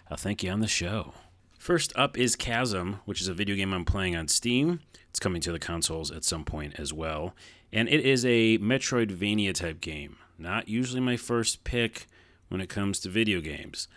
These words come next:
but the graphics look so cool, retro style,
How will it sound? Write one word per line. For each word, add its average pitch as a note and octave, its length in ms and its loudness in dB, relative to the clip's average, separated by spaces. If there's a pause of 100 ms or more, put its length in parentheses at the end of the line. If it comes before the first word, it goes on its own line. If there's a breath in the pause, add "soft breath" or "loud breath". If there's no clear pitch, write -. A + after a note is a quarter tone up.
(240 soft breath)
but A2 340 2
the F2+ 120 -6
graphics G2 480 -2
look - 100 -6
so E2 220 0
cool, C3+ 580 2 (280 soft breath)
retro G2 360 0
style, E2+ 600 0